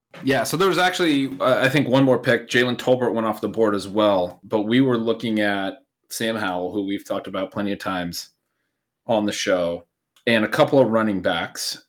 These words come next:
and we wound up moving up. So we had two picks in a row, then didn't have a pick, and then another pick. We wound up moving up one spot to, to get three in a row to, to be able to take all three of these guys, 'cause we couldn't really decide between the three, but we took Howell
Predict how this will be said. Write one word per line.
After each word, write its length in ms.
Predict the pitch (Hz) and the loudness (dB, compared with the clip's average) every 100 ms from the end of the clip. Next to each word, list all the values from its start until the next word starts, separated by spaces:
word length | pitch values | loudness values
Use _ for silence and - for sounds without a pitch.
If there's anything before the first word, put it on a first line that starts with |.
| - | -6
and 220 | 104 104 | -2 0
we 60 | 104 | 2
wound 260 | 113 135 131 | 2 4 4
up 320 | 117 - _ _ _ _ _ _ _ | 4 0 _ _ _ _ _ _ _
moving 580 | 113 110 117 123 123 107 | -6 -2 0 2 2 2
up. 380 | 104 104 - - | 2 0 -2 -8
So 140 | - | -4
we 80 | 117 | 0
had 120 | 113 | 0
two 160 | - 165 | 0 -4
picks 280 | 143 135 - | 0 0 0
in 80 | 110 | -2
a 80 | |
row, 440 | 98 95 95 87 - | 0 2 2 0 -4
then 220 | 101 98 90 | -8 -8 -2
didn't 220 | 127 123 | -2 0
have 200 | 117 110 | -4 -4
a 80 | 101 | -6
pick, 360 | - 101 - 101 | -4 -6 -6 -8
and 100 | 101 | -4
then 140 | 98 | -4
another 360 | 98 123 147 98 | -2 0 0 0
pick. 420 | - 92 92 _ _ _ _ _ - | -2 -6 -6 _ _ _ _ _ -10
We 120 | 110 | -2
wound 160 | 113 107 | 0 0
up 100 | 104 | 0
moving 340 | 113 104 104 | -2 -2 0
up 160 | 107 104 | -2 -2
one 160 | 104 | -6
spot 320 | 101 - 101 - | -4 -2 -2 0
to, 180 | 107 - | -6 -6
to 160 | - | -6
get 180 | 110 - | -4 -2
three 200 | - 156 | 0 2
in 80 | 135 | 2
a 40 | |
row 140 | 120 113 | 4 2
to, 140 | - | 0
to 100 | - | -8
be 80 | 110 | -2
able 140 | 110 98 | -2 0
to 40 | |
take 160 | 113 104 | -4 0
all 120 | 101 | -2
three 200 | 120 117 | 0 -2
of 60 | 95 | -2
these 140 | 92 | -4
guys, 220 | 95 78 | -6 -8
'cause 160 | - 98 | -10 -10
we 60 | |
couldn't 200 | 104 123 | -4 -2
really 160 | 110 107 | -2 -4
decide 420 | 92 - 113 107 | -4 -2 2 2
between 260 | 92 - 98 | 0 -6 -8
the 80 | 90 | -6
three, 220 | 104 92 | -6 -4
but 120 | 95 | -4
we 80 | 104 | -2
took 180 | 139 127 | -2 0
Howell 460 | 120 107 101 - | 2 2 0 -4